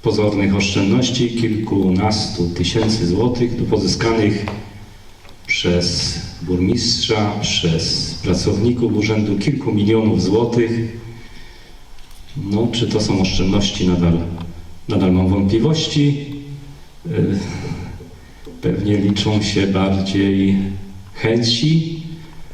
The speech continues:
sposób rządzenia, dobry sposób rządzenia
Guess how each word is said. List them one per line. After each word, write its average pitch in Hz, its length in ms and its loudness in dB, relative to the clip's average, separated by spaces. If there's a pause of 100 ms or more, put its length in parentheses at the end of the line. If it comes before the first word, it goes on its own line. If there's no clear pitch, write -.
(160)
sposób 127 540 0
rządzenia, 131 760 2 (160)
dobry 123 300 4
sposób 131 380 0 (200)
rządzenia 127 720 4